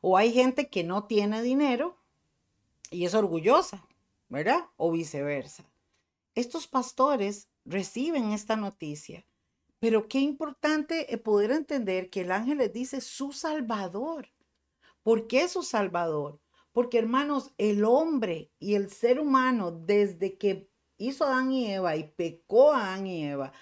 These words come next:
de ahí hasta el día de hoy, todos los seres humanos hemos estado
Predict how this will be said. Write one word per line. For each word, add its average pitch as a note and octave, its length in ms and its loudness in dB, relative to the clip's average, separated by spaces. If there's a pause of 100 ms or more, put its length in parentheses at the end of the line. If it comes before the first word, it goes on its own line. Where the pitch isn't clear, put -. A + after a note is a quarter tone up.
(220)
de F3+ 220 -2
ahí G#3+ 300 0
hasta D4 260 -2
el E3+ 120 -6
día B3 280 0
de G#3 160 2
hoy, E3+ 360 2 (360)
todos B3 440 4
los F#3+ 180 -2
seres A3+ 440 -2
humanos F#3 640 -4
hemos G3 260 -10
estado A#3+ 500 -2